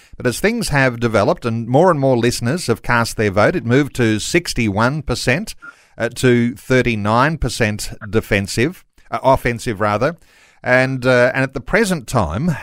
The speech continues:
uh, we're talking sixty-two percent defensive and thirty-eight percent offensive. Now, I think that we've been talking about,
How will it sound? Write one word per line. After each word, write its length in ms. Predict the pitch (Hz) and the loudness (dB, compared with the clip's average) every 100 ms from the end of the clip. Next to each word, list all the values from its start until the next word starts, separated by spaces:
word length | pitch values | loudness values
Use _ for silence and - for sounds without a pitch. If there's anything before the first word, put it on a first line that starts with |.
| - | -2
uh, 300 | 131 131 135 | 0 2 0
we're 140 | 131 131 | 0 0
talking 500 | 151 143 131 127 - | 2 2 0 -6 -10
sixty-two 720 | - 180 - - 127 - 247 | -6 -6 -6 -8 -4 -2 -2
percent 480 | - - 120 104 - - 101 | -2 -4 -4 -4 -8 -16 -2
defensive 840 | 151 196 127 110 - 120 190 - _ | -2 0 -2 -4 -4 -4 -4 -16 _
and 180 | 139 147 | -6 -6
thirty-eight 720 | - 143 135 131 - 127 123 | 0 2 2 0 0 0 0
percent 460 | 131 117 131 120 101 _ _ | -4 -2 -2 -2 -6 _ _
offensive. 800 | 180 214 139 104 - 85 - - _ - - - _ | 0 0 0 -4 -6 -10 -12 -20 _ -20 -20 -20 _
Now, 400 | - 120 123 123 - | -6 2 2 2 0
I 140 | 123 | -2
think 300 | 127 208 240 | -2 -4 -4
that 120 | 156 120 | -4 -2
we've 500 | 123 156 143 117 - | 2 4 4 0 0
been 600 | 127 120 117 113 107 107 | 2 2 0 -2 -4 -4
talking 400 | - 208 202 156 | 2 2 2 -2
about, 380 | 101 95 98 | 0 0 0